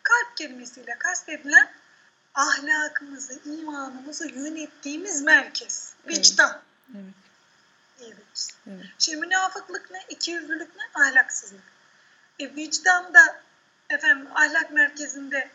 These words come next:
Speaker 1: mevcut bir bozukluk varsa sonuç olarak meyvesi de acı oluyor,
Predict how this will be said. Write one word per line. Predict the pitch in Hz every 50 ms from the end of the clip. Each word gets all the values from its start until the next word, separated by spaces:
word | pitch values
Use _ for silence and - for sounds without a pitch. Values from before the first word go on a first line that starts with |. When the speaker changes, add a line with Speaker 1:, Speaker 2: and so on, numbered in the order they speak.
| _ _ _ _ _ _ _ _ _ -
Speaker 1:
mevcut | 262 277 294 285 247 294 294 - 294
bir | 285 -
bozukluk | 285 277 277 285 285 - 285 277 - -
varsa | 349 339 - - - - - - - - _ _ _ _ _ _ _ _ _ _ _ _ _ _ _ _ _ _ _
sonuç | - - 311 294 294 285 - 269
olarak | 254 233 240 247 - - - - - - _ _ _ -
meyvesi | 254 262 311 320 294 247 254 240 - - -
de | -
acı | - - - - - 277 277
oluyor, | 269 - 269 277 285